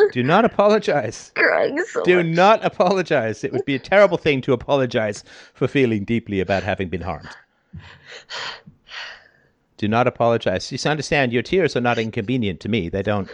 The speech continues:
Speaker 1: upset me. They don't make me angry. They don't, 'cause I'm not guilty in anything that I'm doing with you, right?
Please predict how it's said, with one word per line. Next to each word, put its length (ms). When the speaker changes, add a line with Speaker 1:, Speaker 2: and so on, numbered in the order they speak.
Speaker 1:
upset 420
me. 160
They 120
don't 160
make 200
me 120
angry. 400
They 140
don't, 280
'cause 360
I'm 180
not 180
guilty 340
in 80
anything 400
that 120
I'm 160
doing 260
with 180
you, 160
right? 220